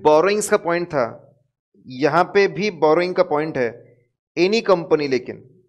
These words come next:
पब्लिक, कोई भी कंपनी, पब्लिक और प्राइवेट, having borrowings from banks, financial institutions, public deposit fifty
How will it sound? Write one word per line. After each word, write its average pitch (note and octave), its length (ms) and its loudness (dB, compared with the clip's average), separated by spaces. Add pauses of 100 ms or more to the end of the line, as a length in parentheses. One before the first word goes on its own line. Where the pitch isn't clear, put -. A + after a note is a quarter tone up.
(120)
पब्लिक, D#3+ 480 -2 (760)
कोई F#3+ 160 4
भी G#3 120 -4
कंपनी, D3+ 400 0
पब्लिक D3+ 300 -2
और F3+ 60 -4
प्राइवेट, B2+ 400 -2 (180)
having F3 360 -2 (220)
borrowings D3+ 680 0 (540)
from D#3+ 200 0
banks, E3+ 520 2
financial D#3+ 420 -4
institutions, E3+ 580 -6
public E3 300 -6
deposit D3+ 480 0
fifty F3+ 300 -6